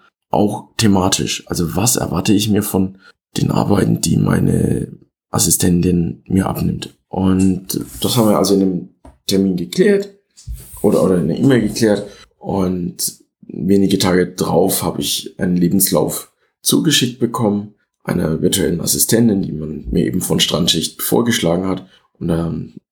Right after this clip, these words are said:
den habe ich mir angeschaut, war recht angetan und habe gesagt, gut, ja, das, äh,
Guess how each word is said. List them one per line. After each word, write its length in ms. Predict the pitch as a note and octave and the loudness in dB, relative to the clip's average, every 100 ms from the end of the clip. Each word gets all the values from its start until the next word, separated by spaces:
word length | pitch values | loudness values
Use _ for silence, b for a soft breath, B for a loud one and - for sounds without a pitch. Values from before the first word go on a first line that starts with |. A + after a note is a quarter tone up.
| - | -6
den 100 | F#2+ | 0
habe 100 | F#2 | 0
ich 100 | F2+ | 0
mir 80 | F2+ | 2
angeschaut, 600 | C#3 B2+ B2 G2+ G2+ G2+ B B | 2 2 2 2 2 -4 B B
war 640 | - - F2 F2+ - - - _ - | -8 -4 -2 -2 -4 -8 -20 _ -6
recht 160 | - | 0
angetan 440 | A#2+ C3+ B2 G2 G2 | 2 2 2 2 0
und 140 | F2+ | -2
habe 140 | F2 | -6
gesagt, 380 | - - F2+ - B B B B _ | -4 0 0 0 B B B B _
gut, 240 | - G2+ - | -2 0 0
ja, 160 | F2 F#2 | 0 0
das, 300 | F2 - - | 0 0 0
äh, 160 | F2+ | -2